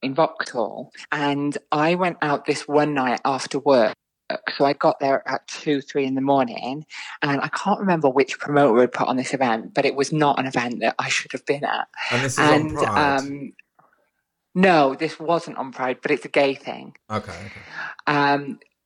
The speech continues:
Speaker 1: I went to the bar, and there was a guy stood next to me, and I turned and smiled at him, and he said hello, but he was pulling this really weird facial expression, and I was like, "Oh, that's weird." <laughs>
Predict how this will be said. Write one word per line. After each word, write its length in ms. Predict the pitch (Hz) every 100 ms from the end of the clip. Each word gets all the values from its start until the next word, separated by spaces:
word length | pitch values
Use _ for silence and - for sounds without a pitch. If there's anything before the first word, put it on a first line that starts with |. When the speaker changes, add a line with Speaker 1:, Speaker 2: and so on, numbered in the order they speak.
| _ _ _ -
Speaker 1:
I 220 | 160 160
went 340 | 151 156 165 -
to 100 | 160
the 80 | 160
bar, 640 | 175 165 113 120 165 190 - - - -
and 460 | 147 147 151 151 - - -
there 160 | 143
was 160 | 147 147
a 80 | 147 -
guy 280 | 160 156 151
stood 320 | - 156 165
next 360 | 160 - - -
to 60 |
me, 280 | 131 117 - - 143
and 140 | 139
I 100 | 147
turned 400 | 147 - 196 151
and 160 | 139 143
smiled 420 | 170 160 156 143
at 120 | 123
him, 220 | 123 123 127
and 80 |
he 80 | 147
said 180 | - 170
hello, 400 | 160 180 190 139 -
but 120 | 131
he 200 | - 151
was 140 | 156
pulling 320 | - 196 185 131
this 180 | 123 -
really 220 | 147 151
weird 420 | 160 - 151 185 -
facial 400 | 160 151 - 160
expression, 720 | - - 175 - 208 311 339 - - - -
and 100 | 180
I 20 |
was 140 | 202 151
like, 260 | 151 _ _ - - _
"Oh, 220 | 240 277 202
that's 300 | 240 - -
weird." 300 | 156 160
<laughs> 100 | 214